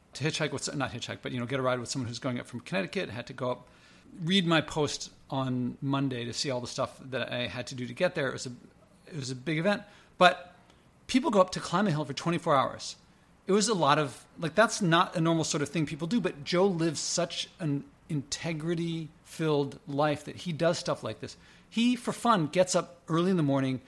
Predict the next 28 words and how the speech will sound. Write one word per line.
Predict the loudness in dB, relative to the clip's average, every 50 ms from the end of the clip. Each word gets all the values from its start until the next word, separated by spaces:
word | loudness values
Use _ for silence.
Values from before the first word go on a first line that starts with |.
| -18 -20 -20 _ _ -6
and | -4 -4 -4
carries | -4 -4 -2 -2 0 0
an | -2 -2
eighty-five | -2 -2 -4 -4 -2 -2 -2 -2 -2 -4
pound | -6 -6 -4 -4 -4 -4
chain | -2 -2 -2 -2 -2 -2 -4 -8 -10 -16 -20 -20 -14 -8
up | -6 -6 -6
a | -6
thousand | -4 0 0 2 2 2 0 -2
foot | -2 -2 -4 -4
hill | -4 -4 -4 -4 -4 -4 -6 -10 -14 -20 -20 _ -20 -20 -20 -20 _ -4
and | -4 0 2
brings | 4 4 4 4 2
friends | 0 0 2 2 2 0
with | -2 -4 -6 -6
him | -8 -8 -8 -10 -12 -16 -20 -20 _ -20 -20 -20 _ _ -10
to | -6 -2
go | 2 2 2
do | 2 2 0 0 0
it | 0
with | 0 -2 -2 -2
him. | -2 -6 -6 -8 -14 -20 -20 _ _ -4
On | -2 0
this | 0 0 -2
trail, | -4 -2 0 0 0
there's | 0 -2 -6 -6
all | -4 0 0 2 2
these | 0 -2 -2 -2 -2 -2 -4 -6 -10 -12 -14